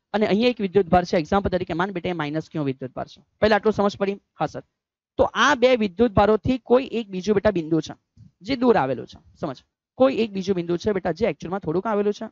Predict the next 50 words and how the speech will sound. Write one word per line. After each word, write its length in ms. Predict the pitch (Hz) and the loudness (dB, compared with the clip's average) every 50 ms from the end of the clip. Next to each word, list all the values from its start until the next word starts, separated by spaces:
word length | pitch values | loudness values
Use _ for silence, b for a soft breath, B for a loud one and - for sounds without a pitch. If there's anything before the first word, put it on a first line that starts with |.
| _ | _
દૂર 120 | 180 196 190 | -2 0 0
આવેલું 260 | 180 180 175 170 175 | 2 0 -2 -4 -8
છે. 120 | - 175 | -12 -16
તો 200 | 175 _ _ 185 | -20 _ _ -8
સમજ, 220 | 160 - 180 185 190 - _ _ _ _ _ _ _ _ - | -6 -4 -4 -4 -4 -8 _ _ _ _ _ _ _ _ -2
આ 180 | 196 220 226 | -2 -2 -2
કોઈ 200 | 214 - 202 208 | 0 0 0 0
બીજું 240 | 196 175 170 175 180 | 2 0 -4 -2 -4
બિંદુ 220 | 165 165 165 175 | -4 -2 -2 -6
છે 140 | 175 - 175 | -6 -6 -6
બેટા, 220 | 165 151 147 160 156 | -8 -6 -6 -6 -6
જે 200 | 151 175 202 208 | -4 -4 -6 -4
થોડું 240 | - 170 160 170 | -4 -4 -4 -4
દૂર 160 | 156 147 151 147 | -2 -2 0 0
આવેલું 300 | 131 127 131 127 127 123 | 0 -2 -4 -6 -8 -10
છે. 120 | - - - _ _ _ _ _ _ _ _ - | -12 -18 -20 _ _ _ _ _ _ _ _ -16
ઓકે, 140 | - - - - _ _ _ _ _ _ _ | -14 -14 -14 -16 _ _ _ _ _ _ _
તો 60 | - | -2
માની 160 | 202 196 185 165 | 0 2 2 2
લે 60 | 147 | 0
બેટા, 180 | 135 127 131 - _ _ | -4 -6 -10 -16 _ _
અહીંયા 240 | 208 208 170 170 202 | -6 -4 -4 -4 -4
કોઈ 180 | - - 190 | -2 -4 -2
બિંદુ 220 | 170 156 151 156 160 | -2 -2 -6 -6 -8
છે 140 | - 175 | -6 -8
પી. 220 | 147 - - - - _ _ _ _ _ _ _ _ _ _ _ _ _ _ _ _ | -10 -10 -14 -20 -20 _ _ _ _ _ _ _ _ _ _ _ _ _ _ _ _
તો 60 | - - - | -12 -8 -4
આ 180 | 185 220 262 285 | 0 0 2 2
જે 220 | 220 226 269 269 | 2 0 -2 -2
પી 200 | - - 247 247 | 0 -2 -2 -2
બિંદુ 300 | 233 214 202 196 196 190 | -2 -2 0 2 2 2
છે, 340 | - - 196 180 196 196 - _ _ _ _ _ _ _ _ _ _ - | 2 0 0 -2 -2 -4 -8 _ _ _ _ _ _ _ _ _ _ 2
તમારે 440 | 202 233 269 269 233 180 170 185 | 4 4 4 4 4 4 4 2
બેટા 200 | 170 160 - 180 | 0 -2 -2 -2
વિદ્યુત 340 | 196 170 151 143 - 160 170 | -2 -2 -2 -4 -4 -6 -6
સ્થિતિમાન 340 | - - 127 139 139 143 147 | -6 -8 -10 -8 -8 -8 -8
શોધવાનું 400 | 143 - - - - - - _ | -10 -14 -18 -20 -20 -20 -20 _
છે, 80 | _ _ _ _ _ _ | _ _ _ _ _ _
હે 140 | - _ 262 | -14 _ -8
ને? 120 | 262 180 - - - | -8 -8 -10 -6 -4
એ 140 | 226 247 | -4 -4
જે 180 | 233 185 214 233 | 0 0 -2 -2
પી 160 | 233 - 226 | -2 -2 -2
બિંદુ 260 | 214 185 151 147 156 | -2 -2 -2 0 -2
છે, 180 | 156 - 175 196 233 b b b b b _ | -2 0 0 -2 -2 b b b b b _
તમારે 360 | - 220 254 240 175 165 202 | 2 2 2 4 2 2 2
વિદ્યુત 260 | 185 156 143 - 196 - | 2 -2 -2 -2 -4 -4
સ્થિતિમાન 320 | - 139 - 151 165 196 | -4 -10 -8 -8 -10 -10
શોધવાનું 360 | 208 - 233 214 196 170 170 | -6 -6 -6 -6 -6 -10 -12
છે. 100 | - - | -16 -20